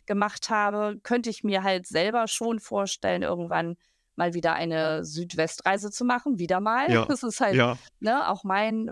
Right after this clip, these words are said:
Speaker 1: Favorite und von dort aus dann tatsächlich
Speaker 2: Eine
Speaker 1: nur
Speaker 2: Woche.
Speaker 1: eine Woche Kauai.
Speaker 2: Genau. Klar,
Speaker 1: Ja.
Speaker 2: wenn man das schon kennt, kann
Speaker 1: Ja.
Speaker 2: ich das absolut nachvollziehen, wenn du
Speaker 1: Ja.
Speaker 2: weißt, wo du hin möchtest, was du suchst und was dich erwartet.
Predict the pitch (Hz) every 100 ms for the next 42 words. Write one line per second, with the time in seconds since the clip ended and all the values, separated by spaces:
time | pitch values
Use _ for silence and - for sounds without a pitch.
0 | 214 226 214 208 226 240 - - 196 175
1 | 208 190 185 185 - 175 - 180 175 175
2 | 185 208 180 170 151 113 98 - 156 143
3 | 151 - 143 165 147 110 98 92 - -
4 | - - - 123 104 101 107 107 - 117
5 | 107 117 113 - - 196 107 110 95 104
6 | 104 104 107 101 107 95 107 98 98 104
7 | 104 - 107 110 113 107 98 117 - 104
8 | 110 101 117 - 110 107 107 117 - 101
9 | 104 104 117